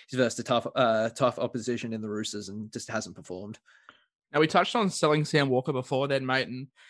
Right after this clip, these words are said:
Speaker 2: there isn't many halves to sort of fill the void with, but one man who is playing great footy right now and, and, um,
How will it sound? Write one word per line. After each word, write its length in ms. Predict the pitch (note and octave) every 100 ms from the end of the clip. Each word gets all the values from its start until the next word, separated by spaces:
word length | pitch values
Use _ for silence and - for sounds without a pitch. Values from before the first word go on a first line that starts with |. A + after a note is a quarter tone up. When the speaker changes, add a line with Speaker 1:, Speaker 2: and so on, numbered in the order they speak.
| - -
Speaker 2:
there 120 | E3
isn't 120 | G3+ A3
many 360 | G#3+ F#3+ D#3
halves 460 | - D#3 C#3+ C#3+ D3
to 320 | - B2+ A2
sort 180 | - C3+
of 80 | B2+
fill 220 | - C3+
the 160 | C3 C3
void 320 | C3 B2+ D3
with, 220 | B2+ A2+
but 140 | - -
one 160 | D#3
man 300 | F#3+ F#3 E3
who 260 | C3+ C#3+ C3
is 100 | C3
playing 280 | - C#3 C#3
great 260 | C#3 D3
footy 260 | - C#3+ B2+
right 180 | B2+ A2
now 220 | B2 B2
and, 140 | B2 - _ - - -
and, 340 | B2+ B2+ C3
um, 340 | C3+ C3 B2